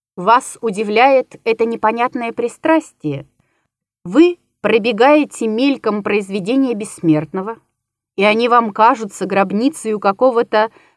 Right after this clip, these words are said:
псаметиха, покрытую иероглифами. Между ими и вами ряды веков, разноцветные облака новых произведений.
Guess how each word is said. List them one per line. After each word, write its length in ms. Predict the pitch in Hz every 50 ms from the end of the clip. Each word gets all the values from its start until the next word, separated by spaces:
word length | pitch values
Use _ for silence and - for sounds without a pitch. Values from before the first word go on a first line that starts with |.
| _ _
псаметиха, 1000 | - - - - 226 233 233 240 220 _ - - 320 311 - - 185 151 156 - _ _ _ _ -
покрытую 720 | - 202 202 - 196 202 202 - 202 202 196 196 196 - -
иероглифами. 920 | - 208 208 208 202 208 202 180 180 165 160 156 - - 165 160 170 190 _ _ _ _ _ _ _ _ _ _ -
Между 480 | 190 190 208 214 208 196 185 185 185
ими 640 | 180 - - 214 226 233 233 214 190 170 160 156 _ _ -
и 120 | 233 240 196
вами 600 | 190 214 226 233 240 220 196 170 156 151 156 _ _ _ _ _ -
ряды 420 | 208 196 220 269 233 214 302 311 -
веков, 640 | 285 269 - - - 208 214 190 175 160 _ _ _ _ _ _ _ _ -
разноцветные 960 | 208 233 262 220 277 294 311 - - - 302 359 330 - - 302 311 302 285
облака 540 | - - 254 214 240 247 262 269 - 294 285
новых 340 | 269 262 277 247 269 - -
произведений. 960 | - 254 254 247 226 - 220 202 165 165 165 156 147 156 156 165 180 190